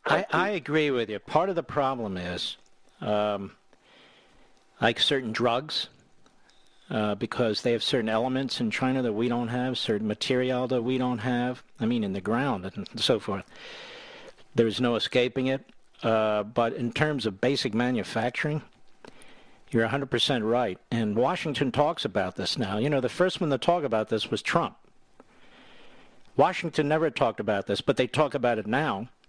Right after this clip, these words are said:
Speaker 1: And, um, here's the problem. The Chinese have bought off so many of our institutions, including politicians. Look at Swalwell.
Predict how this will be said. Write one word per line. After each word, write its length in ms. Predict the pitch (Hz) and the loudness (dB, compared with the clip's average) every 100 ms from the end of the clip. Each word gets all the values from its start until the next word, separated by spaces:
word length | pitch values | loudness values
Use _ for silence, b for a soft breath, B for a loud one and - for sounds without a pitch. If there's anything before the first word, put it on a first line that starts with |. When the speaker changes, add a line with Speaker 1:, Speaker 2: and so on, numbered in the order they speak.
| - b b b b b b | -20 b b b b b b
Speaker 1:
And, 500 | 320 127 120 117 110 | 0 0 2 0 2
um, 400 | 113 110 107 107 - | 2 2 0 -4 -2
here's 240 | 190 226 | 0 0
the 80 | 127 | -2
problem. 400 | - 131 113 98 | 2 2 2 -2
The 80 | 117 | -4
Chinese 480 | - 180 185 175 | 0 0 2 0
have 180 | 127 110 | 0 0
bought 220 | 131 135 | 2 2
off 220 | 131 120 110 | 2 -2 -2
so 180 | - | -2
many 200 | 165 165 | 0 0
of 80 | 147 | 0
our 140 | 123 120 | 2 0
institutions, 800 | 117 - 110 113 107 - 95 92 | -2 -4 -2 -2 -2 -4 -6 -4
including 400 | 123 151 147 123 | 0 2 0 0
politicians. 760 | - 131 131 - 127 - 117 | 0 0 -2 0 -2 -2 0
Look 180 | 156 175 | 0 0
at 60 | 160 | 0
Swalwell. 580 | - 139 127 92 - | 2 2 2 -4 -14